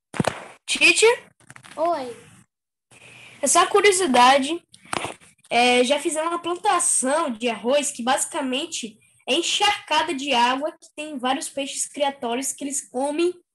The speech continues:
Speaker 1: as, os vermes que ficam se aproveitando das plantas.
Speaker 2: Sim, é interessante. Aqui perto da minha casa tem uma. Se você for, tipo, acho que uns quinhentos metros, você vai achar uma plantação de arroz. Quando eu fiquei vendo, tem um monte de passarinho com perna longa, que eu não sei o nome, né? Que parece, tipo,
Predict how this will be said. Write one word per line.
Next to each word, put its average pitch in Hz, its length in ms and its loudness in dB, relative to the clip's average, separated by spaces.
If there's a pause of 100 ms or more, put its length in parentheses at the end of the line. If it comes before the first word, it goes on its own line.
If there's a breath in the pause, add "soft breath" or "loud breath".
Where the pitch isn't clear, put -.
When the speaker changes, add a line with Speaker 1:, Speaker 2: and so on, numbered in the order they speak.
(460 loud breath)
Speaker 1:
as, 247 240 -2 (280)
os 269 260 -8
vermes 240 500 -2
que 240 140 -12
ficam - 180 -12
se 247 120 -6
aproveitando 233 420 -8
das 226 200 -10
plantas. 208 640 -12 (320)
Speaker 2:
Sim, 277 260 -6
é 277 80 -6
interessante. 311 520 -2
Aqui - 140 -12
perto 294 180 -6
da 269 80 -4
minha 269 200 -6
casa 302 300 -6
tem 370 220 -4
uma. 262 200 -8
Se 262 220 -12
você 262 280 -8
for, 262 240 -10
tipo, 262 200 -14
acho 262 140 -14
que 269 60 -16
uns 262 140 -14
quinhentos 320 400 -12
metros, 277 380 -10
você 302 100 -8
vai 294 160 -4
achar 320 240 -6
uma 254 140 -10
plantação 269 340 -12
de 285 80 -8
arroz. 254 260 -10
Quando 392 140 -12
eu 453 120 -4
fiquei 403 220 -4
vendo, 359 240 -4 (420)
tem 320 120 -4
um 311 40 -8
monte 403 220 -6
de 427 60 -12
passarinho 359 520 -2
com 269 120 -20
perna 269 300 -4
longa, 302 340 -4
que 277 80 -12
eu 269 60 -10
não 262 80 -14
sei 262 180 -12
o 240 60 -16
nome, 294 340 -8
né? 294 140 -10
Que 311 40 -20
parece, 311 300 -8
tipo, 370 800 -8